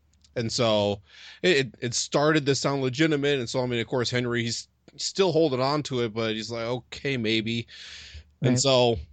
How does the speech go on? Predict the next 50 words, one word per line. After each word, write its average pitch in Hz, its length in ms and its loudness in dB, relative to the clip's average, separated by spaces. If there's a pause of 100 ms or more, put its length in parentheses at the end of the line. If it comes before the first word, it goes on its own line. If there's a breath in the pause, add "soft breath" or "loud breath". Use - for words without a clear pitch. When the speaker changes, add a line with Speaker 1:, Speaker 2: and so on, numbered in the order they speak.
(200)
Speaker 1:
but 135 180 -2
then 160 180 2
he 143 80 0
gets 127 200 -2
a 104 40 -8
call 139 260 0
from 120 140 -4
Samantha 131 500 -4
again 95 420 -4 (1300)
saying, 117 360 0
"Hey, 123 160 0
you 107 200 -4
were 113 120 -6
right. 120 540 -4 (340)
Um, 101 320 -4
I 104 80 0
was 107 360 -4 (300)
paid 120 260 0
to 113 60 -6
be 104 120 -8
quiet, 135 500 -2 (480 soft breath)
but 110 200 -4
I 101 120 -2
gotta 110 200 -4
get 104 160 -6
this 104 140 -8
out. 120 400 -2 (460)
Here, 107 300 -8
Speaker 2:
Right. 80 140 0
Speaker 1:
you, 117 60 -6 (240)
meet 139 240 -2
me 147 160 0
Speaker 2:
Meet 110 100 0
me 104 140 0
Speaker 1:
so 107 60 2
Speaker 2:
here. 92 160 2
Speaker 1:
we 113 60 -4
can - 100 -12
Speaker 2:
Yeah. 120 80 -2
Speaker 1:
talk, 123 260 0 (800 loud breath)
and 107 340 -2
I'll, 107 240 -2 (300)
I'll 107 80 -6
give 117 180 -2
you 113 100 -4
what 110 220 -4
you 110 60 -6
need 107 100 -4
to 101 80 -8
know." 90 380 -6